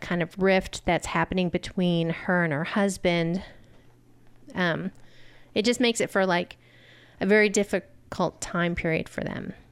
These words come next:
I think. And, uh, so Michael comes up with this idea that he wants to buy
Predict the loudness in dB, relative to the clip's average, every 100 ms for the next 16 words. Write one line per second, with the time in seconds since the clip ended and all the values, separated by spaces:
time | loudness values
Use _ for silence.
0 | -18 -6 -6 -4 -6 -8 -16 -20 -20 -20
1 | -20 -20 -20 -20 -20 -20 -20 -20 -2 2
2 | 4 4 4 4 2 -4 -10 -20 -20 -20
3 | _ -10 0 4 6 6 6 4 2 4
4 | 4 4 2 2 2 2 2 2 0 0
5 | 0 0 2 4 4 4 2 0 2 2
6 | 4 2 2 -2 0 2 4 2 0